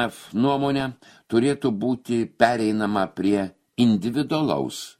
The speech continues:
vertinimo. Imkime sunkios negalios žmogų, judantį neįgaliojo vežimėliu. Jeigu jam bus pritaikyto darbo aplinka, priemonės,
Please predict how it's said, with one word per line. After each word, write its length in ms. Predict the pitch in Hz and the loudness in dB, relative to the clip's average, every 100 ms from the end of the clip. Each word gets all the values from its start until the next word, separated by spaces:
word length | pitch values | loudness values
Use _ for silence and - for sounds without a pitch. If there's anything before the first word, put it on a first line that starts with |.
| - | -8
vertinimo. 800 | 78 76 - 71 67 65 62 57 _ _ _ _ _ _ _ _ _ - | -2 -2 -2 -8 -6 -6 -6 -10 _ _ _ _ _ _ _ _ _ -2
Imkime 800 | 127 160 156 135 131 123 110 101 - - - | 2 2 2 2 2 0 -2 -4 -10 -20 -12
sunkios 880 | - 131 120 143 143 139 - - - | 0 2 4 4 2 0 -10 -12 -2
negalios 600 | 104 107 117 104 92 76 | 0 2 2 2 0 -2
žmogų, 480 | 85 87 80 78 110 | -2 0 0 -2 -2
judantį 720 | 85 117 107 110 101 - 107 101 - _ _ | 2 0 2 -2 -2 0 0 0 -8 _ _
neįgaliojo 1160 | - 104 104 92 90 73 101 101 95 87 87 87 82 - _ 76 | 0 2 4 2 -2 0 0 2 0 0 0 -2 -4 -10 _ -4
vežimėliu. 680 | 82 80 80 80 69 50 - _ _ _ _ _ _ | -4 -2 -2 -2 -4 -8 -16 _ _ _ _ _ _
Jeigu 320 | - 139 113 | 2 2 4
jam 220 | 120 110 101 | 0 0 0
bus 160 | 113 - | -4 -4
pritaikyto 640 | 87 82 104 95 80 73 69 | -6 0 0 0 -8 -6 -4
darbo 380 | 76 71 64 71 | -2 -2 -4 -6
aplinka, 460 | 76 82 87 90 | -4 -6 -4 -4
priemonės, 760 | 85 - 82 71 65 69 82 - | -6 -6 -4 -4 -4 -6 -8 -10